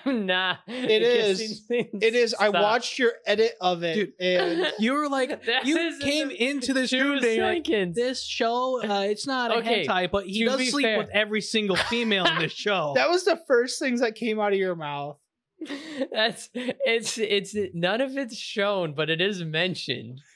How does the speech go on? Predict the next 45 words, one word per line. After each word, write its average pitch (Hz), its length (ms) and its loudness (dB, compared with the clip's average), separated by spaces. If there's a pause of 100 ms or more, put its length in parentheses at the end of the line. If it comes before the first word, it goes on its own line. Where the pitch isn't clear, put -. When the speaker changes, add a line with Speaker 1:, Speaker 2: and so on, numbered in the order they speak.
(100)
Speaker 2:
And 196 180 0
that's 226 320 0
what 214 160 0
Speaker 1:
And 214 200 4
Speaker 2:
you 208 60 2
like 185 220 2
about 156 380 -2
it. 156 60 -4
Speaker 1:
Okay, 208 360 -2
no, 185 140 -2
Speaker 3:
He 247 80 2
Speaker 1:
what 233 160 2
I 233 60 2
Speaker 3:
reads 214 100 0
the 196 60 0
Speaker 1:
like, 202 200 4
Speaker 3:
doujins. 240 540 2
Speaker 1:
it's 220 200 -2
not 226 300 0
what 240 140 2
I 233 100 4
like 202 300 0
about 151 240 2
it. - 40 -2
What 160 120 2
I 170 80 2
like 214 320 0
about 170 280 2
it 151 80 -4
is 151 120 -6
that 156 160 0
it's 147 120 -8
a 147 60 -4
story 180 600 -2 (260)
that's 170 200 0
actually 170 480 -2
with 147 320 -12
characters 170 600 -6
who 185 80 -4
are 165 200 0
over 165 240 -2
the 180 220 -6
age 143 240 -2
of 127 100 -8
sixteen. 120 760 -12